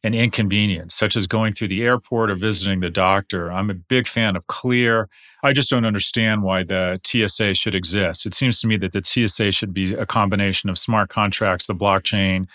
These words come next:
and biometrics, so to speak. If our passports and boarding passes were stored on the blockchain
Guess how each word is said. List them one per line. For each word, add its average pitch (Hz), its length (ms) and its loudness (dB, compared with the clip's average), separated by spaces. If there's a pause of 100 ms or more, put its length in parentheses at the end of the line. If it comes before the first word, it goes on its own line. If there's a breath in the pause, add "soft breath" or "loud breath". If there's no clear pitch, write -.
(400 loud breath)
and 107 140 -4
biometrics, 110 580 2
so 104 160 -2
to 87 80 -4
speak. 98 240 -4
If 101 100 -6
our 101 120 0
passports 147 600 0
and 107 80 -2
boarding 107 280 -2
passes 101 420 0
were 107 80 -4
stored 104 320 -4
on 92 80 -4
the 90 60 -4
blockchain 95 720 0